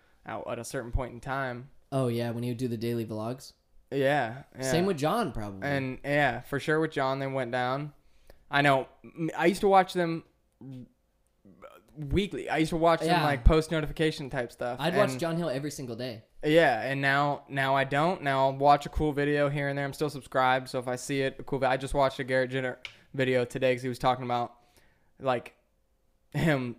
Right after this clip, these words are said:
Speaker 1: being in Battle of the Barracks, actually. And I was just like, "Oh, that seems like a cool video." Um, but I only made it, like, halfway through, whatever. But his videos are cool. Like, I kinda feel bad for not watching him 'cause I know he's progressing as well. And he's,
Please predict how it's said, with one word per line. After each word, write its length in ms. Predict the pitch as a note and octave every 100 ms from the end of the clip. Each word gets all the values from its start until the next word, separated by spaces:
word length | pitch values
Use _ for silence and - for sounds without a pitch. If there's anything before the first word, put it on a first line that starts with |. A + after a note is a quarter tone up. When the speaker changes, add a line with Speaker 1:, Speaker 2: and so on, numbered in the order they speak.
| -
Speaker 1:
being 220 | C#3+ D3+ C#3+
in 120 | B2
Battle 260 | A#2+ A#2+
of 60 | A2+
the 60 | A2+
Barracks, 520 | A2 E2+ - - - _ -
actually. 480 | C3 - - - C#3+
And 80 | C3
I 60 |
was 80 | B2+
just 80 | B2
like, 120 | C3
"Oh, 60 | D#3+
that 140 | D#3
seems 180 | E3+ C#3
like 140 | B2
a 40 | -
cool 160 | C3 A#2+
video." 300 | A#2+ B2+ D#3 - _ _ - -
Um, 420 | C3+ B2+ A#2+ - - _
but 120 | D3
I 60 | D#3+
only 160 | D#3+
made 140 | D3+ D3
it, 40 |
like, 140 | C#3+ C#3
halfway 360 | C#3+ C3+ D3
through, 440 | C#3 C#3 C3+ C3+ C3+ -
whatever. 260 | E3+ E3
But 200 | C#3 C#3 - _
his 180 | G3 G#3
videos 320 | C4 A#3+ A3
are 60 | G3+
cool. 400 | G3+ F#3+ G3 G3+ - _
Like, 180 | C#3+ D3
I 80 | D#3
kinda 180 | F3+ D3
feel 120 | D3+
bad 240 | C#3 C#3+
for 80 | D3
not 200 | C#3 B2+
watching 320 | A#2+ B2+ -
him 100 | C#3
'cause 120 | C#3+
I 100 | B2+ B2+
know 140 | B2+
he's 180 | C3 B2
progressing 580 | C#3 C3 C3 B2+ C3+ B2+
as 120 | B2
well. 360 | A#2+ A#2+ C#3 C#3+
And 140 | C3 C3
he's, 360 | B2 A2+ -